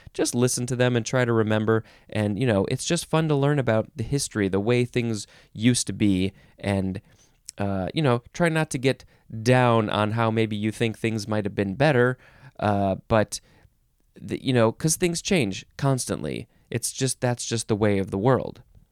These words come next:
But, oh yeah, they, they got some good stories. Okay, where are we? We are at number four, any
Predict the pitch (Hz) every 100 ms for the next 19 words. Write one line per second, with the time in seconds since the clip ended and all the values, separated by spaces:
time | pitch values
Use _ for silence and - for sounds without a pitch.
0 | _ _ _ _ _ _ - 95 98 90
1 | 76 - 131 131 151 147 82 - 101 101
2 | 90 - 85 82 85 - - - _ _
3 | _ _ _ _ - - - - - -
4 | - - _ _ - 147 139 - - 120
5 | 117 175 202 208 _ - 123 95 78 50
6 | - _ _ - 117 185 214 214 113 113
7 | - 120 180 214 214 120 110 110 110 -
8 | _ _ - 190 220 226